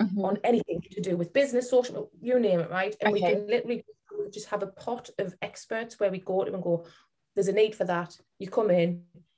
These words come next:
Speaker 2: you do run a session.
Speaker 1: Yeah.
Speaker 2: Do you know what I mean?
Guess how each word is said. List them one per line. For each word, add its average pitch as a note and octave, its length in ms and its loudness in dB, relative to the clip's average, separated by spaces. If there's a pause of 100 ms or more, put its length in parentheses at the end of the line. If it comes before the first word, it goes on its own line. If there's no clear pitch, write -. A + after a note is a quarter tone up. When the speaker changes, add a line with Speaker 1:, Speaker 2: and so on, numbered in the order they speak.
(140)
Speaker 2:
you F#3 80 -8
do A3 160 0
run G#3+ 200 0
a G#3 60 2
session. F3+ 560 -2 (340)
Speaker 1:
Yeah. F3+ 220 2 (420)
Speaker 2:
Do - 80 -8
you G#3+ 60 -6
know - 320 -16
what F#3+ 100 0
I F#3 40 6
mean? D#3+ 180 2